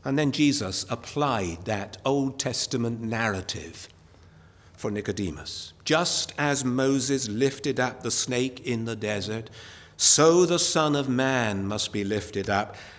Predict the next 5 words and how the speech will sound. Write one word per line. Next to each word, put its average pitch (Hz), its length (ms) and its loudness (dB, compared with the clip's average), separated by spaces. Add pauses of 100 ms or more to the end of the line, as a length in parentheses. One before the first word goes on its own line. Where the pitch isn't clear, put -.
(220)
that 139 380 4
what? - 380 0 (720)
Everyone 165 680 8
who 147 280 6
believes 120 1120 0